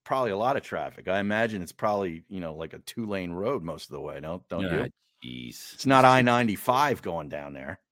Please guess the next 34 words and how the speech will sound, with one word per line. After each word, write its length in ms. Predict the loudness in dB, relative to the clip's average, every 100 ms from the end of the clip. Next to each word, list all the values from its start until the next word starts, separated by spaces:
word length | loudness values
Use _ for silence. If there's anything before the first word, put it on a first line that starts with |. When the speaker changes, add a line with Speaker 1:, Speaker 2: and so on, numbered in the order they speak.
| -8
Speaker 2:
These 260 | -6 -6
two 240 | -8 -4 -4
la-, 100 | -4
and 300 | -6 -6 -2
I, 220 | -2 -2 -6 -20 -16 -16 -16 -14
I 140 | -12
ninety-five 360 | -10 -12 -12 -12
is 80 | -12
horrible. 720 | -14 -6 -4 -4 -6 -18 _ _ -14
<laughs> 600 | -14 -14 -8 -4 0 4 2 2 -2 -6 _ -20 -20 -4
That, 260 | 4 6 4 -4 _ -2
there's 180 | 2
no 160 | 4 4
flow 440 | 2 0 4 6
to 80 | 6
that 240 | 4 4 2
shithole 500 | -4 -2 -2 -2 0
either. 380 | -2 -4 -12 _ _ _ _ _
Speaker 1:
No. 160 | -8 -6 -6
Speaker 2:
So 200 | -4 -2
Speaker 1:
Well, 120 | 0
not 200 | 0 0
around 240 | -2 -6
here, 240 | -6 -6 -6
there 160 | -10
isn't. 260 | -12 -14 -20 _ _ _
Speaker 2:
No. 340 | -10 -8 -10 -10
Speaker 1:
That's 160 | -10 -10
for 120 | -12
sure. 380 | -10 -10 -12 -14 _ -12
Speaker 2:
Yeah, 180 | -10 -6
maybe 340 | -6 -4 -4
in, 200 | -6 -8
in 360 | -10 -10 -10